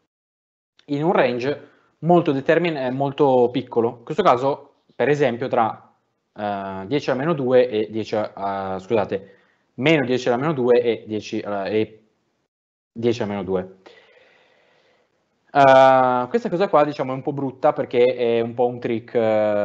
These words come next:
nel senso che se anche il peso chiederebbe di andare a dei valori superiori, noi stiamo imponendo, clipping vuol dire fare, applicare semplicemente un max o un min, cioè questo valore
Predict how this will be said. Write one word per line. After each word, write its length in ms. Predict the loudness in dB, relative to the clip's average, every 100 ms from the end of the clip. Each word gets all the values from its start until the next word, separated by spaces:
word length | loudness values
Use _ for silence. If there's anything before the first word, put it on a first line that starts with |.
| -4
nel 100 | -6
senso 260 | -10 -8
che 160 | -4 -4
se 160 | -2 0
anche 260 | 0 0
il 100 | -4
peso 540 | 0 -2 0 -2 -2 -6
chiederebbe 560 | -6 0 2 2 0
di 80 | -4
andare 380 | -2 2 4 4
a 40 |
dei 140 | 0 -2
valori 300 | -2 0 -2
superiori, 800 | -6 -6 -2 -2 -2 -4 -10 _ _ _
noi 200 | -8 -4
stiamo 300 | -4 -6 -8
imponendo, 760 | -6 -4 -2 -2 -4 0 0 0
clipping 520 | -4 -4 0 -2 0
vuol 160 | -4
dire 400 | 0 2 2 -2 -14 _ _ _ _ _ _ _ _ _
fare, 380 | _ 4 4 4
applicare 480 | 0 -4 -2 0 0
semplicemente 600 | -6 -10 -10 -6 -4 -4
un 140 | -6
max 360 | -2 -2 -2 -8
o 80 | -8
un 100 | -6
min, 280 | -6 -8 -4
cioè 300 | -2 -2 -6 _ _ _
questo 240 | -6 2
valore 580 | 6 6 6 2 -4